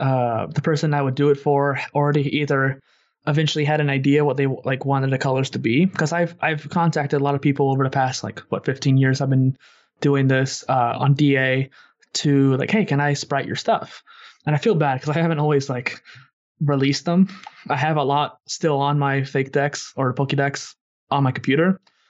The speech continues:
but I haven't always shown them, like, "Hey, I actually did a lot of work for these." But when it comes to the black and white ones, it, it comes down to the type of Pokemon, like, hey, is it a fire type or water type?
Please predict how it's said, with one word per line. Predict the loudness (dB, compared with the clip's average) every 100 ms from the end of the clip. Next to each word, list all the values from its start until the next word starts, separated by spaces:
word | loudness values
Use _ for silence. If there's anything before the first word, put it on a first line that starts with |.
| _
but | -2 -2 -2
I | -2
haven't | 0 0
always | 0 0
shown | -2 -2
them, | 0
like, | 0
"Hey, | -2 -2
I | -2
actually | -2 -2
did | 2 2
a |
lot | 0 0
of | 0
work | -2
for | -2 -2
these." | 0 -2 -10 _ _ _ _ _
But | 0
when | 2 0
it |
comes | 2 2 2
to | -2
the |
black | 0 0 0
and | 0
white | 2 0
ones, | 0 -2 -2 -4
it, | -6 -6 _ _ _ _ _
it | -4 0
comes | 2 2
down | 2 2
to | 2
the | 0
type | 0 -2 -2
of |
Pokemon, | -2 0 2 2 2
like, | 0
hey, | 2 0 0
is | 0
it |
a | -2
fire | -2 -2 0
type | 0 -2 0
or |
water | 0 0 -2
type? | -2 0 0 -2